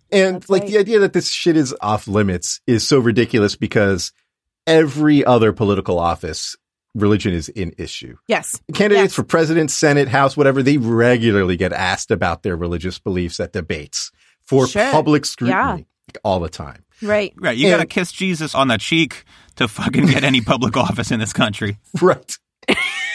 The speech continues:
Speaker 1: And separately, one of the points we make on this podcast all the time is that things like textualism or originalism or purposivism or whatever don't actually matter. That when push comes to shove,
Speaker 2: Yeah.
Speaker 1: those are no obstacles for conservative judges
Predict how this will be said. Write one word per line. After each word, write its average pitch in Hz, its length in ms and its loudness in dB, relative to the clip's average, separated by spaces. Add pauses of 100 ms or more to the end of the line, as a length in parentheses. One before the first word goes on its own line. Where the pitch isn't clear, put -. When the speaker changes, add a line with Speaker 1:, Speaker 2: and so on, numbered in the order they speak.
(240)
Speaker 1:
And 208 260 4 (400)
separately, 147 720 2
one 185 280 0
of 214 80 0
the 180 100 2
points 170 260 2
we 151 60 -2
make 131 160 4
on 123 100 2
this 110 100 0
podcast 110 540 0 (120)
all 117 140 0
the 104 100 0
time 110 360 0
is 90 120 -4
that 104 160 0
things 110 280 0
like 90 200 -6
textualism 104 880 0
or 87 180 0
originalism 90 1000 0
or 78 100 -8
purposivism 95 960 -2
or 87 100 -2
whatever 101 480 0 (440)
don't 139 240 2
actually 107 300 -2
matter. 80 360 -10 (200)
That 117 160 0
when 113 120 -2
push 143 220 -2
comes 123 260 0
to 120 80 -8
shove, 180 340 4
Speaker 2:
Yeah. 175 160 -6 (480)
Speaker 1:
those 147 440 2
are 127 80 4
no 120 340 4
obstacles 151 720 -2
for - 140 -4
conservative 107 720 0
judges 131 680 -4